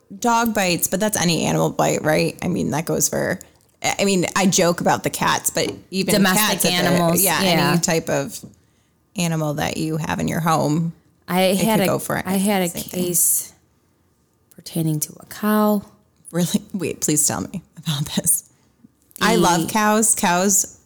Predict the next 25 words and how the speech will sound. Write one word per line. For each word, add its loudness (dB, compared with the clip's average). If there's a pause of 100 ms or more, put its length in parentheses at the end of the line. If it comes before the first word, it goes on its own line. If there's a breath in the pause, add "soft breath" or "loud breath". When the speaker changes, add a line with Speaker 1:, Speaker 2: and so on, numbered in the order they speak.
(200)
Speaker 1:
to 0
me 0
are 0
like -2
little 0
puppies, -2
and -2
I -2
think -6
they're -4
adorable, -2
Speaker 2:
They 4
are 2
Speaker 1:
so 2
Speaker 2:
adorable. 2 (140)
Um, 0 (340)
Speaker 1:
we're -2
animal 2
lovers 0
here, 0
if -6
you -6
couldn't -4
tell. -2 (100)
Speaker 2:
Yes. -2